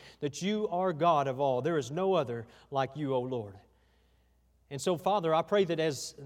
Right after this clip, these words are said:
uh, in life we go through times where there seems to be great fear that tries to grip our heart, I pray that we might respond in faith. And Lord, when discouragement tries to overwhelm us, that, Lord, we would be willing,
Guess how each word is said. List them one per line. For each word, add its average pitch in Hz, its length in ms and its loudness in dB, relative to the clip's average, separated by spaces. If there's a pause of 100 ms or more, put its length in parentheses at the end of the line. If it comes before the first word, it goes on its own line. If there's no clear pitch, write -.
(260)
uh, 127 340 -8 (280)
in 143 160 -6
life 156 340 0
we 147 100 -4
go 160 180 2
through 156 220 -4
times 156 380 -8
where 131 120 -6
there 127 240 -6 (180)
seems 170 340 -8
to 151 80 -10
be 135 120 -6
great 143 280 -4
fear 156 300 -4
that 120 140 -12
tries 135 240 -6
to 131 80 -10
grip 139 240 -6
our 123 120 0
heart, 127 240 -4
I 135 80 -4
pray 170 220 -4
that 147 160 -8
we 147 100 -6
might 147 220 -8
respond 143 500 -6
in 120 120 -8
faith. 120 420 -8 (960)
And 147 100 -2
Lord, 185 140 4
when 165 100 -2
discouragement 156 640 0
tries 170 280 0
to 160 100 -4
overwhelm 156 560 -2
us, 117 200 -10
that, 135 200 -10
Lord, 143 220 -2
we 151 100 -2
would 143 220 -4 (340)
be 156 120 0
willing, 151 440 -2